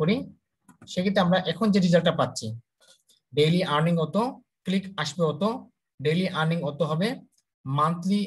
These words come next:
আর্নিং অত হবে এবং ইয়ারলি অত হবে, মানে ডেইলি আমাদের এক ডলার করে ইনকাম হবে। এই ব্যাক পেইন থেকে আমাদের ডেইলি এক ডলার করে ইনকাম হবে এবং মান্থলি ইনকাম হবে ত্রিশ ডলার এবং ইয়ারলি ইনকাম হবে তিনশো ষাটষট্টি ডলার। এখন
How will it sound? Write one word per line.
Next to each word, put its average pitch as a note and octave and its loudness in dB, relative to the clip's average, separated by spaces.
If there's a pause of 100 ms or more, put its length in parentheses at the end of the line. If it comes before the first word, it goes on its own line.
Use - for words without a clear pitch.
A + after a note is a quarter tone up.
(240)
আর্নিং E3 -2 (100)
অত - -8 (100)
হবে E3 -4 (320)
এবং E3+ -2 (180)
ইয়ারলি F3+ 0
অত E3 -8 (240)
হবে, A2+ -6 (160)
মানে C#3+ -2 (100)
ডেইলি G3+ 4 (360)
আমাদের E3+ 2 (120)
এক D#3+ 0
ডলার G3 0
করে F#3 2
ইনকাম C#3+ -6
হবে। A2+ -6 (640)
এই G3+ 4 (420)
ব্যাক E3 2
পেইন G3 6 (100)
থেকে D#3 0 (260)
আমাদের D#3+ 0 (220)
ডেইলি G3 0 (540)
এক D#3+ -2
ডলার G3+ 0
করে F#3+ -2
ইনকাম D#3 -4
হবে D#3 -2 (880)
এবং F#3+ 0 (460)
মান্থলি F3 -2
ইনকাম F3 0
হবে F#3 -2 (340)
ত্রিশ G3 -2 (100)
ডলার E3+ 2 (300)
এবং C#3+ -4 (100)
ইয়ারলি F#3+ 2
ইনকাম E3+ -4
হবে E3 -4 (140)
তিনশো G3 -6
ষাটষট্টি G3 -4
ডলার। A2+ -4 (260)
এখন A3 -2